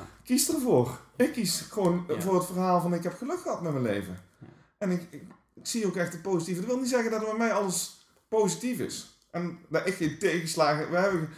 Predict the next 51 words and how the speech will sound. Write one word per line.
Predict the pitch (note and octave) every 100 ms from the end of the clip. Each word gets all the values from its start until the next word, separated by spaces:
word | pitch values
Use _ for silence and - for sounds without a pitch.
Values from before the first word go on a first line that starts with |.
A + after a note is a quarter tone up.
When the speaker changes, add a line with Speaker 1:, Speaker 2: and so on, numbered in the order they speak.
| - -
Speaker 1:
wij | -
kunnen | F#3+ G3 D#3
geen | C3+
kinderen | D#3+ G#3+ F#3
krijgen, | F3 E3+ F3
hebben | E3+ D#3
we | D#3+
het | C#3+
er | C#3
wel | D#3+
vaker | F3+ C#3+
Speaker 2:
Ja. |
Speaker 1:
over | E3 D#3
gehad. | D3+ E3+ C#3+
Speaker 2:
Ja. | A2 G2 - _ _ _
Speaker 1:
Dat | - A3
is |
natuurlijk | A3+ B3+ A3+
gewoon | A3 G3
ontzettend, | G3+ A3+ F#3 E3 - - - _ _ _ _
ja, | C#3 C3+ -
eh, | G2+ D3 C#3+
zuur, | C#3+ C3 A3 C4 F#3+
ontzettend. | D3 D#3+ F3+ D#3+ C3+ D#3+
Ik | F3+ -
geloof | G3+ G3 F3
ook |
echt | G3 F#3+
dat | D#3+
ik | E3
een | E3
hele | D#3
goede | D3+ B2
vader | A3 C4 B3
zou | B3
zijn. | B3 C#3+
Speaker 2:
Ja, | G#2+ -
absoluut. | - - C#3+ C3 -
Ja, | A#2 G2
absoluut. | - - G#2 - -
Ja. | C#3+ -
Speaker 1:
Ik | C4
zou | C4
een | A3+
hele | B3+
Speaker 2:
Ja. | C4+
Speaker 1:
goede | A3+
vader | G3 C#4+ C4+
zijn, | B3 A3+
Speaker 2:
Ja. | C#4+
Speaker 1:
ja. | C#4 D3 -